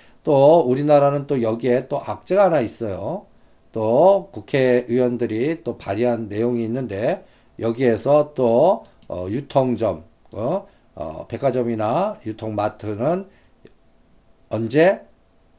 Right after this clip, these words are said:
주말에 근무할 수 없게끔, 어, 만드는 그러한 또 법안이 계류됐다고 그러니까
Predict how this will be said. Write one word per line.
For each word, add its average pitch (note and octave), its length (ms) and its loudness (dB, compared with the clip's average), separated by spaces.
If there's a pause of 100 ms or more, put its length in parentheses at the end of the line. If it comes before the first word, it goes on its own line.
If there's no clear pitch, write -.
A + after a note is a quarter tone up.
(200)
주말에 A#2+ 600 0 (160)
근무할 A2 420 -2
수 A2 200 -8
없게끔, G#2+ 760 -8 (400)
어, D#2 500 -16
만드는 G#2 600 -6 (400)
그러한 C3 680 0
또 G#2+ 200 -6
법안이 G#2+ 440 -4
계류됐다고 G#2+ 640 -6
그러니까 B2+ 560 -8